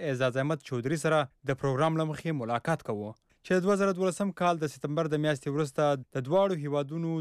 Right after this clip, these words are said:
د لوړپوړو چارواکو ترمنځ دا لومړی ملاقات و. فارن پالیسي مجله لیکي، خو هند دغه خبرې وروسته له هغه وځنډولې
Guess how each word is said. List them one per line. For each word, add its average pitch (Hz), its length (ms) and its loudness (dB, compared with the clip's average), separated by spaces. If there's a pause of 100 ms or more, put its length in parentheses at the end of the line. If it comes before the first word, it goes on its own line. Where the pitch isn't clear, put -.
د 135 140 0
لوړپوړو 131 500 -2
چارواکو 135 540 0
ترمنځ 131 260 -2 (480)
دا 127 160 4
لومړی 131 380 0
ملاقات 113 480 -4
و. 104 100 -12 (840)
فارن 170 260 4
پالیسي 165 320 0
مجله 143 320 0
لیکي، 165 260 -2 (220)
خو 139 240 0
هند 185 260 2 (500)
دغه 135 220 2
خبرې 156 360 0
وروسته 143 280 0
له 127 80 4
هغه 139 220 0
وځنډولې 160 580 2